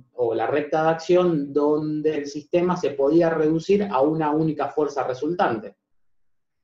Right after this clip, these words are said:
Bien, entonces yo a la parte izquierda calculo esa resultante única de la parte izquierda y obtengo esta R I. Bien,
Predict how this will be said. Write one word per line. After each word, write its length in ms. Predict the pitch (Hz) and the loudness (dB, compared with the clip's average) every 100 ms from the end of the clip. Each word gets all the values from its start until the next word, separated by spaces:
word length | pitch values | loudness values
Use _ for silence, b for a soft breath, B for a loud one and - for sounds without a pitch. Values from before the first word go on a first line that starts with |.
| _ _ | _ _
Bien, 360 | 117 135 151 160 _ _ _ _ | -4 -2 -2 -4 _ _ _ _
entonces 460 | 127 127 127 113 104 | -6 -4 -4 -6 -8
yo 160 | 139 | -2
a 40 | 147 | -2
la 120 | 151 | 0
parte 220 | 175 185 | 0 -2
izquierda 680 | 180 233 214 135 147 156 - _ _ _ _ _ | -2 2 2 2 0 -4 -8 _ _ _ _ _
calculo 880 | - 113 110 - 180 151 127 123 - _ _ | -8 -8 -6 0 2 4 2 -2 -10 _ _
esa 360 | 135 127 135 | -10 -4 -2
resultante 800 | 110 110 - 117 120 160 143 131 123 | -2 -6 -6 -4 0 0 0 0 2
única 840 | 180 160 139 - 143 180 180 - _ _ | 4 4 0 0 -2 -2 -4 -10 _ _
de 140 | - 113 | -6 -4
la 140 | 110 | -2
parte 280 | 131 127 - | -2 -2 -4
izquierda 720 | - 165 147 113 139 196 - _ _ _ _ _ | -4 2 2 2 0 -2 -8 _ _ _ _ _
y 100 | - | 0
obtengo 460 | 123 123 147 147 147 | 0 2 0 2 0
esta 300 | - 123 123 | 0 0 2
R 280 | 131 127 117 | 2 2 0
I. 260 | 98 101 _ _ _ _ _ _ _ _ _ _ _ _ _ _ _ _ | -2 -8 _ _ _ _ _ _ _ _ _ _ _ _ _ _ _ _
Bien, 420 | 127 156 - - | -2 -2 -4 -12